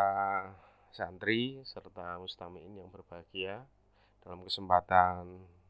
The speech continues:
pagi menjelang siang ini dan Ramadan tahun ini, alhamdulillah, Pondok Pesantren Kerapiak tetap mengadakan kegiatan pesantren Ramadan. Namun,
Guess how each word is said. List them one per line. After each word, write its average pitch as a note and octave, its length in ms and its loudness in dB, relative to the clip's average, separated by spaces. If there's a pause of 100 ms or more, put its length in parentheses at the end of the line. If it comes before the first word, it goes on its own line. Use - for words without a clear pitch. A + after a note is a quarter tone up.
(160)
pagi F#2+ 640 -8 (240)
menjelang F#2 320 -16
siang F2 320 -14
ini G#2+ 480 0
dan E2+ 240 -6 (1080)
Ramadan F2+ 680 -2 (480)
tahun F#2 280 12
ini, F#2 360 -16 (840)
alhamdulillah, F#2 1040 6 (960)
Pondok F2 320 -12
Pesantren F2+ 400 -8
Kerapiak F#2 480 2
tetap F#2 220 -2
mengadakan F#2 480 -10
kegiatan F2+ 500 -20 (300)
pesantren F2 400 -16
Ramadan. F2+ 560 -12 (640)
Namun, G2+ 400 8